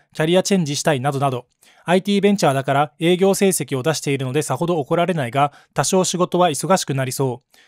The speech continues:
休みは年間百二十日で、年収は九百二十万円。待遇が悪いとは思わないが、ベンチャーはこういうものか。転職しやすい業界だから仕方ないと思う。売り手市場だから転職ラッシュは止まらないのかな。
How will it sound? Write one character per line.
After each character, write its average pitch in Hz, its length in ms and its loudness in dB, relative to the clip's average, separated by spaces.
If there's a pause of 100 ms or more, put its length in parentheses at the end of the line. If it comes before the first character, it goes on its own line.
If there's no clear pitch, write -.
(200)
休 156 240 0
み 196 100 4
は 180 80 4
年 160 180 -2
間 170 200 0
百 160 200 -4
二 165 120 -2
十 175 160 -2
日 147 200 -6
で、 151 240 0 (220)
年 160 160 0
収 165 200 -2
は 170 120 2
九 190 180 0
百 127 200 -6
二 127 100 -6
十 147 160 -2
万 147 180 -2
円。 123 220 -10 (460)
待 196 160 4
遇 196 180 2
が 185 160 4
悪 185 220 2
い 135 60 -4
と 156 120 2
は 143 60 6
思 139 160 0
わ 151 80 2
な 135 100 -2
い 123 60 -6
が、 147 240 0 (160)
ベ 185 140 4
ン 180 40 0
チ 156 100 -4
ャ 135 40 2
ー - 20 2
は 135 140 0
こ 143 220 0
う 165 60 0
い 170 100 0
う 165 40 0
も 165 80 -2
の 170 80 -2
か。 127 280 -4 (440)
転 196 160 4
職 185 220 -2
し - 120 -2
や 190 80 4
す 208 140 2
い 156 80 4
業 143 180 -2
界 143 200 0
だ 139 100 -2
か 127 100 -6
ら 135 100 -2
仕 - 100 -10
方 170 180 0
な 190 100 2
い 170 60 0
と 131 100 -4
思 123 260 -6
う。 - 40 -20 (400)
売 170 100 0
り 185 60 2
手 214 100 4
市 - 140 0
場 185 120 6
だ 143 120 -2
か 143 80 -4
ら 151 300 0
転 180 180 0
職 185 220 -2
ラ 190 100 4
ッ - 20 0
シ - 140 -6
ュ 139 40 0
は 143 100 0
止 139 80 -8
ま 139 100 -2
ら 160 100 0
な 190 100 2
い 190 60 2
の 170 60 -2
か 131 120 -4
な。 147 280 -2